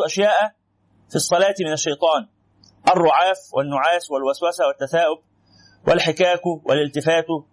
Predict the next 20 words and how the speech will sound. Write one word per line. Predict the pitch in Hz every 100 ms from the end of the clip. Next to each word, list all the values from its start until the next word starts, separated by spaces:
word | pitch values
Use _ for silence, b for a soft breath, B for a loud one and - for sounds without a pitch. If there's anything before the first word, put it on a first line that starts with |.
| -
والعبث | 131 139 165 160
بالشيء"، | 143 131 170 135 -
وزاد | 131 165
بعضهم: | 160 120 170 170
"والسهو | 139 - 160 139
والشك". | 120 107 -
وقال | 117 156 160 185 175
بعض | 170
السلف: | 139 180 190 190 B B B
"أربعة | 143 151 185
في | 165 147
الصلاة | 139 160 160
من | 143
الجفاء: | 131 131 147 202 151
الالتفات | 151 127 143 170 165 156 B B B
ومسح | 135 151 -
الوجه | 151 160 147
وتسوية | 147 135 - 160 156
الحصى | 147 160 165
وأن | 165 165 117 160